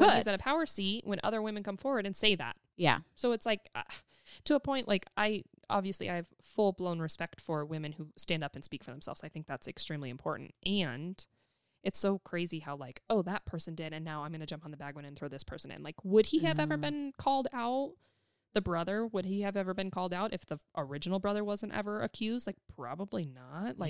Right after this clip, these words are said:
Speaker 2: Maybe not. I don't
Speaker 1: maybe
Speaker 2: know.
Speaker 1: not.
Speaker 2: It's
Speaker 1: Like, who
Speaker 2: becoming more
Speaker 1: knows?
Speaker 2: legit. Like,
Speaker 1: Yeah.
Speaker 2: Matt Lauer has,
Speaker 1: Yeah.
Speaker 2: like, no career, I don't
Speaker 1: Yeah,
Speaker 2: think.
Speaker 1: there are lots of people that don't
Speaker 2: I
Speaker 1: have
Speaker 2: know.
Speaker 1: careers anymore because of it.
Speaker 2: It's
Speaker 1: And
Speaker 2: crazy.
Speaker 1: yeah, like, what's, um, Kevin Spacey?
Speaker 2: Oh, yeah.
Speaker 1: Yeah, him too. Like, I loved House of Cards.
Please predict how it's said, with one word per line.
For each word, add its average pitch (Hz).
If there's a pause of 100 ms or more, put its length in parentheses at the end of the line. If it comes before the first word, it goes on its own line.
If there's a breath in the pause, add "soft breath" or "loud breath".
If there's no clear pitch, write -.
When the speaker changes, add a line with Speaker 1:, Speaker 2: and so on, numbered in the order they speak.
Speaker 2:
Maybe 151
not. 131 (160)
I 180
don't 208
Speaker 1:
maybe 151
Speaker 2:
know. -
Speaker 1:
not. 170
Speaker 2:
It's -
Speaker 1:
Like, 190
who -
Speaker 2:
becoming 294
more 147
Speaker 1:
knows? 131
Speaker 2:
legit. 139
Like, 143
Speaker 1:
Yeah. 175
Speaker 2:
Matt 170
Lauer 135
has, 143
Speaker 1:
Yeah. 180
Speaker 2:
like, - (560)
no 143
career, 135
I 143
don't 147 (200)
Speaker 1:
Yeah, -
Speaker 2:
think. 160
Speaker 1:
there 170
are 147 (100)
lots 143
of -
people 139
that 120
don't 147
Speaker 2:
I -
Speaker 1:
have -
Speaker 2:
know. -
Speaker 1:
careers 139
anymore 143
because 147
of 151
it. - (260)
Speaker 2:
It's 139
Speaker 1:
And -
Speaker 2:
crazy. -
Speaker 1:
yeah, 175
like, 160
what's, -
um, 156
Kevin 175
Spacey? 220 (440)
Speaker 2:
Oh, 151
yeah. 123
Speaker 1:
Yeah, 156 (240)
him 185
too. 180
Like, 170
I 175
loved 170
House 156
of -
Cards. 165